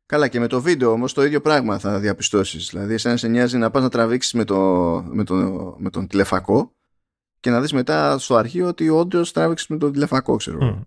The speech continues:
Speaker 2: μμ.
Speaker 1: Αυτό είναι που σε ενδιαφέρει. Οπότε τώρα τη βίντεο, τη φωτογραφία δεν σε νοιάζει.
Speaker 2: Ναι.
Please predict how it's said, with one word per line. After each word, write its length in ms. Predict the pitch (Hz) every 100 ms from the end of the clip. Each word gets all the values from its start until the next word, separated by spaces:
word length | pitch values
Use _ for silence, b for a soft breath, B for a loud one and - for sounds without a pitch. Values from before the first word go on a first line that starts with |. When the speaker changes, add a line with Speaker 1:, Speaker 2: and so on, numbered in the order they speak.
| -
Speaker 2:
μμ. 100 | 110
Speaker 1:
Αυτό 140 | 127
είναι 80 | 135
που 60 | 107
σε 80 | -
ενδιαφέρει. 400 | 101 98 95 95
Οπότε 240 | 151 139
τώρα 200 | 135 139
τη 100 | 139
βίντεο, 300 | 135 131 120
τη 80 | -
φωτογραφία 500 | 117 110 110 147 143
δεν 140 | 151 -
σε 220 | 160 -
νοιάζει. 300 | 101 104 120 _ _ _ _ _
Speaker 2:
Ναι. 360 | 113 110 104